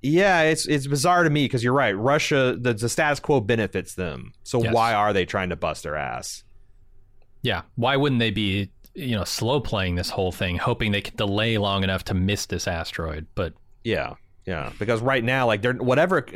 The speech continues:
Speaker 1: whatever shakes out the New Deal, it's not going to be a stranglehold on the market for them. So,
Speaker 2: No.
Speaker 1: but may-, I don't know. Maybe there's a little bit of altruism that, like, but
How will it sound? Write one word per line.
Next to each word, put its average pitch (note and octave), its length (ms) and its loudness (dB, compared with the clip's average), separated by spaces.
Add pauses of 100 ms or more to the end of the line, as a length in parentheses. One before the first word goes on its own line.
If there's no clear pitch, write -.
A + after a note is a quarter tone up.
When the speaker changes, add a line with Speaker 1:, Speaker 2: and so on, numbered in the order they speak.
(100)
Speaker 1:
whatever C#3 380 2
shakes C3 340 0
out C#3 180 2
the G2 100 0
New G#2 200 0
Deal, G#2+ 320 2
it's D#2+ 180 -6
not F#2+ 420 -2 (160)
going G2 180 -2
to F2 60 -6
be F2+ 120 -2
a D#2+ 60 -2
stranglehold F#2 600 -2
on E2+ 140 -4
the D2+ 80 -8
market F#2+ 340 -4
for - 120 -12
them. C#2+ 380 -10
So, D2+ 320 -6
Speaker 2:
No. C3+ 240 -2
Speaker 1:
but G2+ 200 -2
may-, C#3+ 200 2
I A#2 120 -2
don't G3+ 160 -2
know. E2 160 -4
Maybe A2+ 240 0
there's B2 280 -2
a B2 40 2
little A#2+ 160 0
bit C3 120 0
of B2+ 60 2
altruism D2+ 680 -4 (1120)
that, E2 180 -4
like, E2+ 480 -2
but F#2+ 260 -2